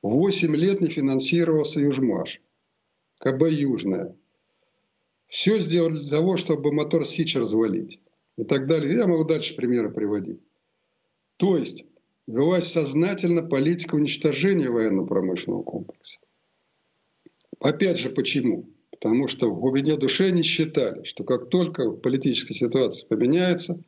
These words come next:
наш военно-промышленный комплекс впряжется в упряжку Российской Федерации. И это им абсолютно не надо было.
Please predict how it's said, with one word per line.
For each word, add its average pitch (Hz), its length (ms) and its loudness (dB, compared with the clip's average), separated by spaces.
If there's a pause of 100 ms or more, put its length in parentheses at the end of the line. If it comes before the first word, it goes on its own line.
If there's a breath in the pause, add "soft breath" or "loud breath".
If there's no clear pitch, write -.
(400)
наш 151 260 2
военно-промышленный 131 840 0
комплекс 175 440 -2
впряжется 160 720 0
в 117 100 0
упряжку 147 800 -2 (180)
Российской 123 520 0
Федерации. 113 680 0 (640)
И 110 80 0
это 160 260 2
им 160 160 2
абсолютно 135 560 0
не 151 100 2
надо 95 320 0
было. 90 280 -8